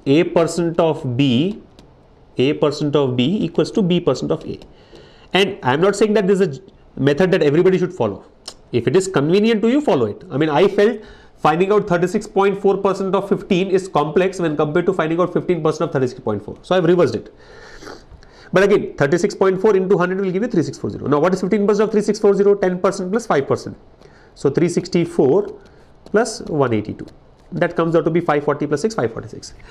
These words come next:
So this is what is there on the left hand side, which is equal to what squared plus thirty-eight, right? Now try to solve. <coughs> See, thirty-two plus four is thirty-six.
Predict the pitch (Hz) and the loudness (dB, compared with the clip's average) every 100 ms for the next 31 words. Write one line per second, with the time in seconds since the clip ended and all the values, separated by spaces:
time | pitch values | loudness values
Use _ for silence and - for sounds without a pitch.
0 | - - 190 214 233 214 214 202 180 202 | -6 0 2 2 2 4 2 0 2 2
1 | 196 247 202 147 120 120 - - - - | 2 0 -2 -2 -4 -4 -10 -12 -20 -8
2 | - 160 165 170 175 175 147 147 156 - | -2 0 2 2 2 4 4 4 2 -4
3 | - 156 147 202 208 - _ _ - - | 2 4 4 2 -4 -16 _ _ -20 -20
4 | - - - - - 165 170 - 127 131 | -20 -20 -20 -20 -6 -2 -2 -2 -4 -2
5 | 120 113 - - _ - - - 185 226 | -4 -4 -8 -20 _ -20 -10 -2 -2 -2
6 | - - - - - - - - - - | -8 -20 -20 -20 -20 -20 -20 -20 -20 -20
7 | _ - - - - - - - 135 165 | _ -20 -20 -20 -20 -20 -16 -6 -2 0
8 | 180 196 180 185 - - - - 180 - | 2 2 2 0 -6 -4 -2 -2 -2 -4
9 | - - - - - - - 160 - 160 | -12 -20 -20 -20 -20 -12 -2 -2 2 2
10 | 160 185 202 196 185 - 190 190 165 156 | 2 2 2 2 0 2 2 2 0 0
11 | 156 156 - | -2 -4 -6